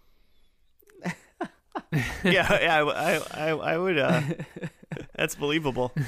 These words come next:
Speaker 1: Uh, yeah, okay, that's awesome. I, w-, I was able to, like, there's usually a website that I, that I look up that's usually pretty good for music for shows, but it didn't have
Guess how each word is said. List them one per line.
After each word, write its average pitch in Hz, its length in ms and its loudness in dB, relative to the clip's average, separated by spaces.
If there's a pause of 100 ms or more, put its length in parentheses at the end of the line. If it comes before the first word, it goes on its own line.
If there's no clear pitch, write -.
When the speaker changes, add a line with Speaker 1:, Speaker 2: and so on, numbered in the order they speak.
(160)
Speaker 1:
Uh, 262 400 -4 (640)
yeah, 165 320 2
okay, 143 260 0
that's 135 260 -2
awesome. 127 440 -2 (840)
I, - 80 0
w-, 139 160 2 (160)
I 131 100 -6
was 139 200 -4
able 160 200 0
to, 143 260 -2 (300)
like, 113 340 -8 (840)
there's 127 240 -8
usually 165 380 -2
a 139 60 2
website 117 420 -2
that 104 140 -2
I, 104 100 0 (320)
that 104 120 -6
I 98 100 -2
look 98 260 -10
up - 140 -10
that's 98 240 -12
usually 107 320 -12 (180)
pretty 104 340 -10
good 95 240 -6
for 90 460 -8 (520)
music 107 480 -10
for 104 140 -12
shows, 101 320 -8
but 104 160 -6
it 101 140 -8
didn't 110 300 -8 (100)
have 107 680 -8